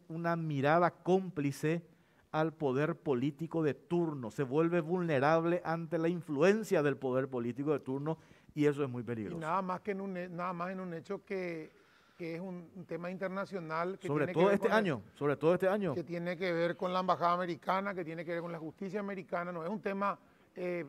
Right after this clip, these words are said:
Speaker 2: local acá, un problemita, un fulano, ¿verdad? Es un problema que puede, que tiene,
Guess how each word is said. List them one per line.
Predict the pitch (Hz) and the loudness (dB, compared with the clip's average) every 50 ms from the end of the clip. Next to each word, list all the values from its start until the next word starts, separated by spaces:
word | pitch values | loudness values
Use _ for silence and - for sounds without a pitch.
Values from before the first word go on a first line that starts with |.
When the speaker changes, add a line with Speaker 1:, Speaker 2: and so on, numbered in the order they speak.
| - | -8
Speaker 2:
local | - 196 190 - - - 170 190 196 202 | -6 -4 -4 -4 -2 -2 0 2 4 2
acá, | 190 151 - 180 180 | 2 0 2 0 0
un | 185 180 | 0 0
problemita, | 165 190 190 190 190 180 165 170 165 - - 190 180 170 156 | -2 -2 -2 -2 -2 -4 -6 -8 -10 -4 -2 -2 -2 -2 -4
un | 165 175 143 | -6 -10 -10
fulano, | 151 180 170 165 175 196 190 170 156 | -10 -8 -4 -4 -4 -4 -4 -6 -8
¿verdad? | 147 139 147 156 151 | -8 -8 -8 -6 -6
Es | 151 | -8
un | 160 175 | -8 -6
problema | 180 185 175 165 165 165 180 190 196 196 - _ _ _ _ _ _ _ _ _ | -6 -6 -4 -4 -4 -4 -2 -2 -2 -4 -6 _ _ _ _ _ _ _ _ _
que | 180 135 | -12 -10
puede, | - 175 170 175 180 170 | -6 -6 -4 -4 -4 -6
que | - - 180 | -6 -8 -8
tiene, | 135 170 175 180 196 202 196 180 165 | -6 -6 -4 -4 -2 -2 -4 -4 -6